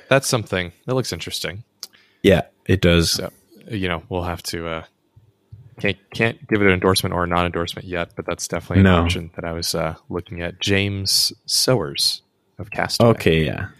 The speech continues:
Speaker 1: Yeah. So.
Speaker 2: Yeah. Yeah, so that's basically the first one of the traction channels I'll start testing out, I think. Um,
Speaker 1: Cool.
Speaker 2: And then, then see what happens.
Speaker 1: Okay.
Speaker 2: Um,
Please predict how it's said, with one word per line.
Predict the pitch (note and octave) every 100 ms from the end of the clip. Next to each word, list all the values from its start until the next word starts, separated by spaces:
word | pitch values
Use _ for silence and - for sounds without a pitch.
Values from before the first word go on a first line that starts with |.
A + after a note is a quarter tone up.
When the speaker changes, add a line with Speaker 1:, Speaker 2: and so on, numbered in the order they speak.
| _ _ -
Speaker 1:
Yeah. | - - - - -
So. | - B2+ F2+
Speaker 2:
Yeah. | E2 E2 - _ _ _ _ _ - - - -
Yeah, | E3+ C3+
so | - A#2 G#2+
that's | A#2+ B2 - -
basically | - A2 A2 A2
the | G2 F#2+
first | - G2 G2 - F#2+
one | F2+
of | F2
the | F2
traction | - E2+ - F2+
channels | F#2 F2 F2
I'll | F2 E2
start | F#2+ F2 -
testing | F#2+ - F#2 E2+
out, | E2+
I | F#2+
think. | F#2+ G#2 G2 - -
Um, | G2+ F2 C#2+ -
Speaker 1:
Cool. | A#2 B2 - _ _ _ _ _ - - - - - - -
Speaker 2:
And | F2
then, | E2+ E2+ E2 F2
then | D#2+ E2+ D#2+
see | - F#2 E2+ E2+ - _ _ _ _ _ _ _ _
what | F#2 -
happens. | F#2 F#2 G#2+ A2 - - - - -
Speaker 1:
Okay. | C#3 A2
Speaker 2:
Um, | F2+ F2 E2+ E2+